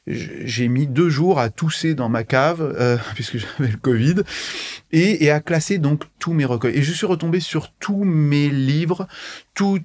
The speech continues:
mes cahiers. En fait, ça fait, euh, ça fait quasiment quarante ans que j'ai tous mes cahiers où je note semaine après semaine tout ce que je travaille. Et même au début de ma carrière, c'était minuté. Euh, telle gamme, tant de minutes, tel système de gamme, euh, tel, euh,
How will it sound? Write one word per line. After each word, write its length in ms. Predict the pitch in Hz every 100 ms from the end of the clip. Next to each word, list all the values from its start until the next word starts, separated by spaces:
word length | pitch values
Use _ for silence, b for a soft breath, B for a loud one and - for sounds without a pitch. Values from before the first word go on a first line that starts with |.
| -
mes 280 | 147 151 151
cahiers. 500 | 170 151 139 143 151
En 120 | 127
fait, 260 | 185 220 -
ça 180 | 143
fait, 380 | 127 - 135 123
euh, 280 | 113 110 107
ça 200 | - -
fait 180 | 101 110
quasiment 340 | 143 123 135 120
quarante 440 | 196 160 131 110
ans 160 | 123 156
que 140 | 135
j'ai 140 | 113
tous 180 | 110 -
mes 160 | 175 156
cahiers 240 | 143 139
où 100 | 156
je 140 | 123 123
note 400 | 120 147 - -
semaine 380 | - 170 165 156
après 260 | - 131
semaine 420 | 113 143 127 131 147
tout 120 | - 180
ce 80 |
que 120 | - 131
je 80 |
travaille. 340 | - 113 95 113 B B B B - _ 147
Et 160 | 175
même 220 | 180 185
au 60 | 160
début 300 | 139 165 202
de 60 | 165
ma 120 | 139
carrière, 400 | 139 123 135 160
c'était 240 | 131 120
minuté. 560 | 127 156 147 135 101 98 B B B B -
Euh, 140 | 101
telle 300 | - 127 120
gamme, 320 | 123 127 131
tant 200 | 131 123
de 40 | 120
minutes, 380 | 117 117 123
tel 140 | - 113
système 420 | - 147 135 113
de 140 | 107
gamme, 500 | 104 120 131 131 127
euh, 160 | 110 110
tel, 300 | 104 117 113
euh, 320 | 110 110 104